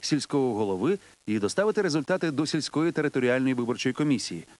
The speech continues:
Але сільська територіальна виборча комісія не вправі втручатися в іншу діяльність Д В К, що стосується проведення виборів народних депутатів чи інших місцевих виборів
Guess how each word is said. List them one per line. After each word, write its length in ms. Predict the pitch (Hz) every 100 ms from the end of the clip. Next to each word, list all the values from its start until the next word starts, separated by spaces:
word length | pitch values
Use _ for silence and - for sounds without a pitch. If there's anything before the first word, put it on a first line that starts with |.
| _ _ _
Але 200 | 110 123
сільська 360 | 139 147 - 156
територіальна 560 | 131 127 131 135 127
виборча 360 | 127 131 117 -
комісія 480 | 117 175 190 101 80 - - -
не 180 | 131 156
вправі 320 | - 185 202
втручатися 580 | 185 160 170 160 147 156
в 20 |
іншу 260 | 175 -
діяльність 420 | 98 98 98 98 95
Д 80 |
В 120 | 120 131
К, 200 | 185 202 - -
що 240 | - - 123
стосується 500 | 123 - 202 - 185
проведення 460 | 131 147 156 151
виборів 340 | 131 165 160 147
народних 360 | 139 131 120
депутатів 520 | 107 131 143 160 160
чи 180 | 139 170 -
інших 320 | 156 123 120
місцевих 440 | 120 - 113 98
виборів 380 | 147 196 190 202